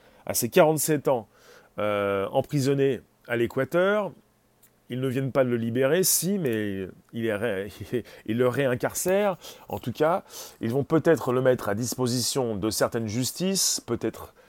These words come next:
les États-Unis, peut-être la Suède. Où va-t-il se trouver ? Peuvent-ils l'extrader ? En tout cas, il a été donc, euh, euh, sorti de cette ambassade, puisque l'ambassade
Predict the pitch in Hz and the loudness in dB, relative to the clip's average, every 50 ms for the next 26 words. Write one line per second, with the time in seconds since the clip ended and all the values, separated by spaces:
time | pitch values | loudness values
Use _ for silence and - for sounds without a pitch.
0 | - _ _ 104 107 110 117 - 123 123 120 127 147 156 175 190 196 180 - - | -20 _ _ -6 -4 -4 -2 -2 -2 -2 0 -2 -2 0 0 0 0 -2 -2 -4
1 | 123 - 120 104 - - 131 123 - - - 165 185 202 196 190 160 - - - | -4 -4 -4 -6 -4 -4 -4 -4 -4 -4 -2 0 0 0 0 0 -2 -4 -8 -20
2 | - _ _ - 170 151 135 139 - - 135 127 - - 120 - - 143 139 139 | -20 _ _ -2 0 0 0 0 -2 -4 -8 -6 -4 -4 -4 -4 -2 -2 0 2
3 | 170 190 208 202 - _ - _ - 185 185 147 - - - 196 185 170 156 147 | 2 2 2 0 -4 _ -16 _ 0 0 0 0 -4 -4 -2 0 0 2 2 2
4 | 127 - - - - 139 135 147 190 214 208 165 131 - 143 123 - 180 185 170 | 0 0 -6 0 0 2 4 6 4 4 4 2 -2 -4 -4 2 2 4 4 4
5 | 147 127 127 120 - - 139 131 120 123 127 123 117 - 117 104 98 - - - | 4 4 2 2 0 0 0 0 0 -2 -2 -4 -4 -2 -2 -2 -2 -2 -6 -18
6 | - - - - - - - - - 95 95 95 95 - - - - - 180 127 | -18 -18 -18 -18 -18 -20 -14 -6 -4 -2 -2 -2 -4 -4 -2 0 4 4 4 2
7 | - - - 175 151 - - 127 120 113 110 117 120 - - 156 160 175 185 180 | 2 -6 -6 -6 -4 -2 -2 -2 -2 0 0 0 0 2 2 2 4 4 2 2
8 | 190 185 - _ _ _ - - 143 156 147 - - 131 113 107 104 107 107 - | 0 -4 -6 _ _ _ -12 -6 -4 -4 -4 -2 -2 -2 -2 2 2 2 2 4
9 | - 127 104 101 | 6 6 6 6